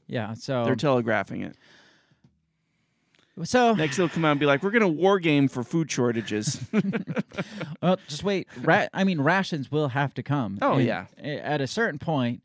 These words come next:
Speaker 2: Yeah.
Speaker 1: uh, they will, they will make it illegal to
Speaker 2: Hoard.
Speaker 1: panic buy, to
Speaker 2: Right.
Speaker 1: hoard. So I guess if you're ho-, stock, I, I don't,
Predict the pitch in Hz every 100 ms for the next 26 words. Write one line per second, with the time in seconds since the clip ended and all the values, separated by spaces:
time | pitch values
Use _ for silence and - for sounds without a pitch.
0 | - 113 104 _ _ - 147 143 127 127
1 | 151 151 139 131 147 156 151 131 170 190
2 | 165 151 - _ _ 147 165 - - 135
3 | 147 151 156 131 123 104 - _ _ _
4 | _ - 156 156 131 120 - _ _ 139
5 | 117 180 151 117 110 87 90 147 123 -
6 | _ _ - - 170 180 117 - 147 131
7 | 120 127 135 123 - 120 113 131 113 120
8 | 131 165 - - 160 143 - 185 208 208
9 | 262 254 - 50